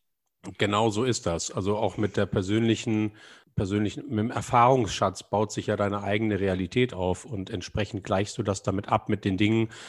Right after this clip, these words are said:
die ich dir zum Beispiel auf deinem Teller gebe. Und da muss man sich fragen, was ist, ist das Wahrheit oder ist das irgendwie,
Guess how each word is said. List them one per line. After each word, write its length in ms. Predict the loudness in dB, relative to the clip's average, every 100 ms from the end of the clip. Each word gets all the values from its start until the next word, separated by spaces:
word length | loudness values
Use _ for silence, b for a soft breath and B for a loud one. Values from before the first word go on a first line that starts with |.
| B B
die 100 | 2
ich 140 | 2 6
dir 120 | 4
zum 180 | 6 4
Beispiel 340 | 6 4 2
auf 140 | 0 2
deinem 240 | 0 0
Teller 440 | 2 4 6 6 2 B B _
gebe. 480 | 2 4 6 4 4
Und 260 | 2 2 4
da 160 | 6
muss 220 | 6 2
man 80 | 0
sich 140 | -4 -6
fragen, 420 | 2 4 4 2
was 100 | 0
ist, 300 | -2 -8 -20
ist 340 | -18 -4 0 2
das 260 | 0 -2
Wahrheit 800 | 0 4 4 2 2 4 4 2
oder 260 | -2 2 2
ist 160 | 2
das 140 | -2 0
irgendwie, 480 | 0 2 4 2